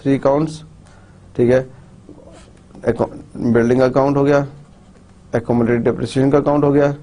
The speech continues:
and then depreciation expense का अकाउंट हो गया, डेप्रिसिएशन एक्सपेंस, ठीक। बिल्डिंग्स आ रही हैं, इंक्रीज हो रहा है, बिल्डिंग्स राइट हो गया, इंक्रीज, बिल्डिंग डिस्पोजल ऑफ हो रही है, डिक्रीज। आप डेप्रिसिएशन ले रहे हैं,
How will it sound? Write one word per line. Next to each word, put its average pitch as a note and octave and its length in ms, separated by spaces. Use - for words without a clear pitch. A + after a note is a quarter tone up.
and A2+ 180
then A#2+ 200
depreciation A#2+ 460
expense D3+ 360
का C#3+ 80
अकाउंट G#2 280
हो A#1+ 60
गया, G#2 280
डेप्रिसिएशन A#2+ 580
एक्सपेंस, A2+ 540
ठीक। D#3 240
बिल्डिंग्स B2+ 400
आ B2+ 140
रही D#3+ 160
हैं, E3 240
इंक्रीज B2 400
हो D#3 120
रहा D#3+ 120
है, - 60
बिल्डिंग्स A#2 380
राइट A2+ 220
हो A2 80
गया, A2 120
इंक्रीज, A2 500
बिल्डिंग A#2 360
डिस्पोजल B2+ 440
ऑफ D3+ 140
हो D#3+ 140
रही D#3+ 100
है, E3 220
डिक्रीज। A2+ 460
आप A#2+ 160
डेप्रिसिएशन D3+ 540
ले D3+ 140
रहे E3+ 140
हैं, E3+ 160